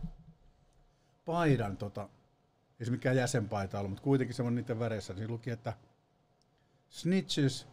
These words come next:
a dying breed", eli vasikat kuoleva laji, ja sitten selässä luki, että "If you can't stand the time, don't do the crime".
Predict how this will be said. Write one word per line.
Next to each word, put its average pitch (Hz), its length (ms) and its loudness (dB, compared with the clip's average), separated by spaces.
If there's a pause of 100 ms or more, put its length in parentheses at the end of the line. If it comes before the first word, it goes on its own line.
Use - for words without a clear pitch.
a 131 80 -2
dying 147 400 6
breed", 117 360 0 (640)
eli 120 160 -2
vasikat 135 480 2
kuoleva 117 380 2
laji, 113 240 0
ja 104 80 -4
sitten 113 220 -4 (540)
selässä 147 400 0
luki, 123 260 -2
että 117 300 -2 (680)
"If 143 220 0
you 139 120 6
can't 156 440 4
stand 135 400 0
the - 180 -10
time, 143 400 4 (260)
don't 131 280 2 (160)
do 104 60 -4
the 107 80 -10
crime". 101 400 -4